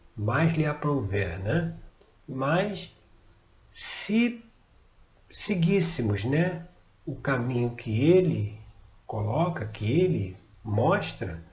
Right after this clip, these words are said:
com certeza absoluta, a felicidade, a alegria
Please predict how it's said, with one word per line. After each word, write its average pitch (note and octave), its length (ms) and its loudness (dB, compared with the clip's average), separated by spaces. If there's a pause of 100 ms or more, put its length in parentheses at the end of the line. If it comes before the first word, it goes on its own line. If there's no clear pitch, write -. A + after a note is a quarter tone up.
(600)
com F#3+ 180 0
certeza E3+ 1040 0 (600)
absoluta, D#3 1120 2 (400)
a - 100 -4
felicidade, C3+ 1000 0
a A#2 40 -2
alegria B2 800 0